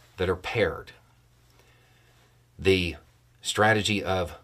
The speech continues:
responding, overwhelming force,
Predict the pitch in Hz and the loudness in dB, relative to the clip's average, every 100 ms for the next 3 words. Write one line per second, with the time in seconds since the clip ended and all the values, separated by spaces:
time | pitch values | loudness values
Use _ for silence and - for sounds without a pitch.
0 | _ - 87 90 - 123 92 73 - - | _ -6 0 2 6 4 4 -4 -12 -20
1 | _ _ _ _ _ - 117 110 110 101 | _ _ _ _ _ 2 4 4 2 0
2 | 92 - 87 - - - | -2 -6 -8 -8 -8 -8